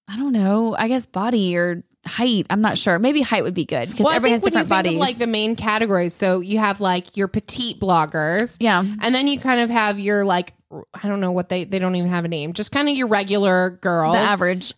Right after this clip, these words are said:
Speaker 2: Right.
Speaker 1: quote, you know.
Speaker 2: Quote average.
Speaker 1: Mm-hmm.
Speaker 2: Then you have your mid-size girls, which are,
Speaker 1: Mm-hmm.
Speaker 2: like, your eight to six, like,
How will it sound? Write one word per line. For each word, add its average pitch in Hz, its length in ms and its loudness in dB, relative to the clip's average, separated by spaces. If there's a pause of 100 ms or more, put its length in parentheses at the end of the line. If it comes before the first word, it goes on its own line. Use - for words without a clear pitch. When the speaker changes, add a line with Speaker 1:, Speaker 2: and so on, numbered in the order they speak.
Speaker 2:
Right. 214 340 0
Speaker 1:
quote, 160 380 -2
you 180 120 -2
know. 139 120 -4
Speaker 2:
Quote 190 280 2
average. 185 580 -2
Speaker 1:
Mm-hmm. 196 120 4
Speaker 2:
Then 180 140 2
you 269 100 4
have 269 140 0
your 262 120 0
mid-size 185 680 -2
girls, 175 540 0
which 202 160 2
are, - 20 6
Speaker 1:
Mm-hmm. 202 80 6
Speaker 2:
like, 190 220 0
your 190 260 -2
eight 196 360 -2
to 220 120 0
six, - 680 -6 (200)
like, 185 280 0